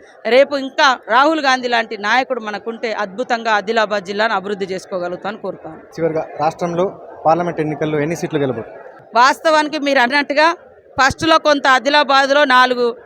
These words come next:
Speaker 1: ఎమ్మెల్యేలు వాళ్ళు ఉన్నారని అట్లా భావించినాం. కానీ ఎమ్మెల్యేలు అటు ఉన్నా కూడా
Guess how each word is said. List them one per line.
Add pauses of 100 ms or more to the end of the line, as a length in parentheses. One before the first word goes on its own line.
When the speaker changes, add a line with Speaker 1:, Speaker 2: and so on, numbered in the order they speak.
(280)
Speaker 1:
ఎమ్మెల్యేలు
వాళ్ళు
ఉన్నారని
అట్లా
భావించినాం. (440)
కానీ (140)
ఎమ్మెల్యేలు
అటు
ఉన్నా
కూడా